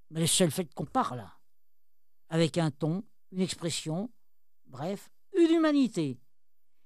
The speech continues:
Car ceux qui veulent aller uniquement à l'essentiel sont très loin de l'affectivité. Oui,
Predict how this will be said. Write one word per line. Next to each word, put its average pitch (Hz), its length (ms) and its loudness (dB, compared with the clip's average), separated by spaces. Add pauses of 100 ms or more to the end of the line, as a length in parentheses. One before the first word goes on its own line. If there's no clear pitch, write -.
(180)
Car - 200 -6
ceux 269 220 0
qui 254 180 -2
veulent 240 200 2
aller 220 380 0
uniquement 269 540 0
à 196 40 2
l'essentiel 175 800 -4 (760)
sont 160 260 -6
très 214 500 6
loin 143 360 2 (300)
de 175 100 -6
l'affectivité. 127 880 -8 (2250)
Oui, 254 320 0